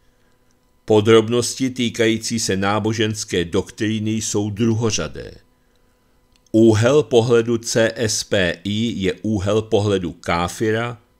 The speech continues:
člověka zvenčí. Verze Koránu vydávané C S P I tak umožní každému čtenáři porozumět Koránu, který je běžně dostupný v knihkupectví.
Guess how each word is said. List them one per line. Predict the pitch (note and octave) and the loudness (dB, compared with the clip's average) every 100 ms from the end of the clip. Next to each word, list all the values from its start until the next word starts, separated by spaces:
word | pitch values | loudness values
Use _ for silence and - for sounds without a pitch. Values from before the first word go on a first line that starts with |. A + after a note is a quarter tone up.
| _ _ | _ _
člověka | - G2+ F2+ G2 - G2+ | -4 0 0 0 -2 -4
zvenčí. | G2 F2+ G#2 A2 G#2 - B1+ A1 _ _ _ _ _ _ _ _ - | -4 -2 -2 -2 -6 -10 -14 -20 _ _ _ _ _ _ _ _ -6
Verze | F#2+ G2+ G2 A2 | -2 0 2 0
Koránu | G#2 A2+ G2+ F#2+ F#2+ F#2+ G#2+ A2+ | 0 0 2 2 0 -2 -2 -2
vydávané | G2+ G2+ G#2 G#2 G2+ G2+ G2 | -2 0 0 0 -2 -2 -2
C | F#2+ - A2+ G#2 | -4 -2 -2 -2
S | - G#2 - | -4 -6 -4
P | - F2 D#2+ - | -2 0 -2 -4
I | G#2+ | -8
tak | G#2 D2 - - | -6 -8 -10 -6
umožní | G#2 G#2 A2+ G2+ G#2 G2+ | -4 0 0 -2 -6 -8
každému | F#2+ G2+ G#2 B2 C3+ B2+ | -4 -4 -2 -4 -2 -4
čtenáři | B2 - A2 A2 G2+ G#2 F#2 | -6 -4 -4 -2 -4 -4 -6
porozumět | - F#2+ F#2 F#2 E2 C#2 - | -2 -2 -2 -6 -6 -10 -12
Koránu, | - F2+ F2 F2 F#2 G#2 A2 - _ _ - | -6 -2 0 0 -2 -4 -6 -10 _ _ -10
který | - G2+ G2+ G2 | 0 2 2 -2
je | D#2 | -4
běžně | C#2+ F#2+ A#2+ A2 B2 A#2 | -2 0 0 -2 -4 -4
dostupný | G2+ F2+ - G2 - F#2+ F2+ | -2 -4 -4 -8 -8 -6 -8
v | - | -8
knihkupectví. | A2 G#2+ - - D2+ - - - - | -6 -6 -6 -14 -12 -12 -12 -12 -16